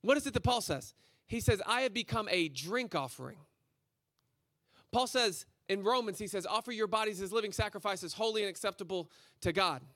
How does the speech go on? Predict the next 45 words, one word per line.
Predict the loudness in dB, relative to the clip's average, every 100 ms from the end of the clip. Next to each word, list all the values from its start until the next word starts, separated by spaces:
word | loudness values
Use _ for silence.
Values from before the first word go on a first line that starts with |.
| _ _ _ _ _ _ _ _ _ -6
Uh, | -4
I | -4
say | 2 4 6
all | 4 4
of |
that | 2 0
to | 0
say | 0 2 4
this, | 4 2 0
that | -2 0
God | 2 2 2
wants | 0 -2 -2 -4
you, | 0 2 0 -2 _ _
when | -2 2 4
you | 4
are | 2
blessed, | 2 2 0 0
to | -2
use | 2 2 2
that | 0 0 -4 _ _ _ _ _ -18
specific | -2 2 4 4 4 2
blessing | 2 2 0 -4 -6 -8
to | -6
be | -4 0
a | 0
blessing | 0 -2 -2 -4 -6 -10 _ 2
to | 4
other | 4 2
people. | -2 -6 -4 -6 -6 _ -20 _
And | -4 2
so | 4
my | 4
last | 4 2 0 -4
point | -2 0 0
right | 2 0 2
here | 4 6 4 2 -8 _ -20 _ 4
is | 4 6
that | 0 2
God | 4 4 4
does | 2 2
not | 2 2 4
want | 2 2 2
you | -2
to | 0
waste | 2 4 2 -2 -12 -14